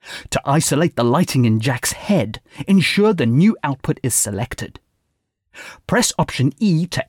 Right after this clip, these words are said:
edit the objects for output. Click on the second light. So this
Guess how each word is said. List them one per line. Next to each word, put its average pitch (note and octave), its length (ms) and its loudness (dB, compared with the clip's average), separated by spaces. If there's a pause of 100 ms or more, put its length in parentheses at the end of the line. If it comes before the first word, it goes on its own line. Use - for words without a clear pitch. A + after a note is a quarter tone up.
edit F3+ 240 0
the - 180 -14
objects - 380 -6
for - 200 -14
output. - 520 -8 (1040)
Click - 280 0
on D#3+ 160 4
the C#3+ 80 4
second - 540 -2
light. - 400 -4 (1120)
So E3 200 2
this A#3+ 200 2